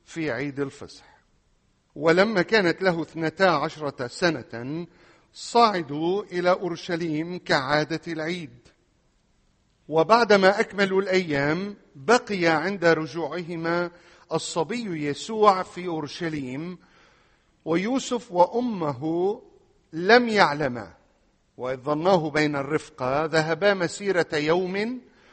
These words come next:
وكانا يطلبانه بين الأقرباء والمعارف،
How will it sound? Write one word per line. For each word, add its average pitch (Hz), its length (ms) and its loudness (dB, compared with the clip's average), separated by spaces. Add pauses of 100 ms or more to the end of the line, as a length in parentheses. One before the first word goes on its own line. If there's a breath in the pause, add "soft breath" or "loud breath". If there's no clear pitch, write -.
(120)
وكانا 175 720 2
يطلبانه 180 1080 0
بين 180 300 2
الأقرباء 160 840 2
والمعارف، 151 920 0